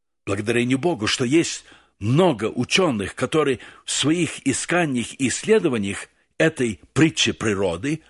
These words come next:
пришли к выводу, что есть хозяин, есть создатель, есть строитель и архитектор всего этого, что мир возник не случайно, не процессом эволюции,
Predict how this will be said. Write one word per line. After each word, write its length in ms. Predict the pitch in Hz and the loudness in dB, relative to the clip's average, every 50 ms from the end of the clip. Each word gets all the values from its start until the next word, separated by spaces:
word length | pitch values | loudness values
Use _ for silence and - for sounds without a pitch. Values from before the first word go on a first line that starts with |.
| _ - | _ 0
пришли 380 | - 156 139 - - - 175 | 0 2 2 2 2 0 0
к 120 | - - 165 | -2 0 -2
выводу, 380 | 220 233 202 147 135 120 123 | 0 0 2 0 0 0 0
что 220 | 113 - - 147 131 | -2 -2 0 0 -2
есть 440 | 131 139 196 254 254 220 - - | 0 0 0 0 0 0 -2 -4
хозяин, 520 | - - 127 120 104 113 98 85 73 71 71 - - - - _ | -2 -2 -2 0 0 0 0 0 -2 -6 -12 -16 -20 -20 -20 _
есть 320 | - 123 180 240 240 214 - | -2 0 2 2 2 0 -2
создатель, 720 | - - 160 135 - - 131 101 92 - - - 82 - - - _ - | 0 0 0 0 2 0 0 0 0 -4 -6 -8 -8 -8 -12 -18 _ -6
есть 300 | - 165 240 240 220 - | 0 2 2 2 2 0
строитель 720 | - - - 156 151 147 147 139 123 - - 123 110 101 - - - - - | -4 -2 -2 0 0 4 4 2 2 2 0 -2 -2 -2 -4 -10 -20 -14 -6
и 160 | - 139 143 160 | -2 0 0 2
архитектор 760 | - 127 120 - - 135 - - 151 123 - - - 101 85 | 2 0 -2 -2 -4 -6 -2 0 0 0 0 -2 -8 -6 -6
всего 320 | - - - 101 98 101 | -6 -4 -4 -2 -2 -2
этого, 360 | 90 80 - - 73 71 - - _ _ - - | -4 -4 -6 -8 -14 -14 -14 -16 _ _ -16 -6
что 220 | - - - 165 147 | -4 0 2 2 2
мир 300 | 143 151 175 180 156 - - - | 4 4 4 2 2 0 -4 0
возник 520 | - 156 156 - - - 180 165 - - | 2 2 2 2 0 0 -2 0 0 -2
не 180 | - 147 202 226 | -2 2 2 2
случайно, 640 | - - - 165 - - - 151 131 117 110 98 98 | 2 2 2 2 2 2 2 0 0 0 -2 -2 -2
не 200 | 110 175 226 233 | 0 2 2 2
процессом 640 | - - 156 143 - - 151 135 - - 127 117 117 | 2 0 -2 -2 0 0 0 0 0 -2 -2 -2 0
эволюции, 640 | 107 113 110 107 104 95 - - - - 82 78 | 2 2 2 2 0 -2 -2 -4 -6 -6 -8 -10